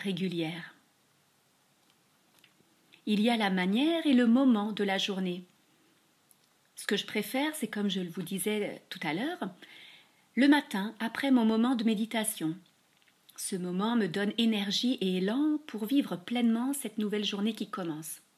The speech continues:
Alors à vous de voir quel est le moment propice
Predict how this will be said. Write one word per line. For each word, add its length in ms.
Alors 160
à 60
vous 140
de 60
voir 400
quel 160
est 100
le 120
moment 340
propice 680